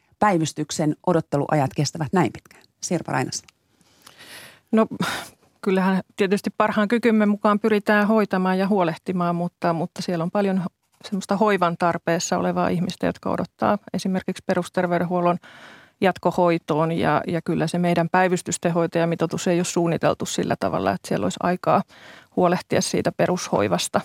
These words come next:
Speaker 2: ja huolenpidosta. Ja, ja kyllä, eikä ne tilatkaan tosiaan, että, että ihan lähtien potilassängyistä ne ei ole suunniteltu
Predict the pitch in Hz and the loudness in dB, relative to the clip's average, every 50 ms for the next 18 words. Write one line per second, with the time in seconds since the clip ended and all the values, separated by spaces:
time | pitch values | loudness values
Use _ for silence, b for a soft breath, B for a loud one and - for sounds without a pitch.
0 | - - - - 175 185 - - 175 - - 196 - 196 185 185 185 - - - | -4 -8 -8 -6 -4 -4 -2 -2 -2 -2 -2 -2 -4 -4 -4 -4 -6 -6 -6 -6
1 | 170 - - _ _ B B B B B B B B B B B _ - - - | -6 -6 -6 _ _ B B B B B B B B B B B _ -8 -6 -4
2 | - 175 - - - 180 175 - - - - - 175 180 - _ _ _ _ _ | -4 -4 -4 -4 -6 -8 -8 -6 -6 -4 -2 -2 -4 -4 -8 _ _ _ _ _
3 | _ - _ - 175 165 160 - 226 285 285 - 196 165 151 - - - 170 165 | _ -20 _ -2 -2 0 2 2 2 2 2 2 2 2 2 0 0 0 0 2
4 | 160 - 160 - - 165 165 151 147 147 170 - - - 165 165 - - 156 165 | 2 0 -2 -2 0 0 0 0 0 0 -2 -4 0 0 0 0 0 -2 -4 -6
5 | - - 139 160 165 170 165 170 160 165 - - - 170 156 160 170 - - _ | -4 -4 -4 -2 0 0 0 0 0 -2 -2 -4 -4 -2 -2 -2 -2 -4 -8 _
6 | _ - 170 - 165 175 170 - - 190 175 175 180 175 180 180 - - - 170 | _ -4 -2 0 -2 -2 -2 0 2 2 2 2 2 2 0 0 -2 -2 -4 -2
7 | - 180 180 190 - - - - 170 165 - - 175 165 - - 180 | -2 -2 -2 -2 -4 -4 -6 -4 -4 -4 -2 -2 -2 -2 -2 -4 -6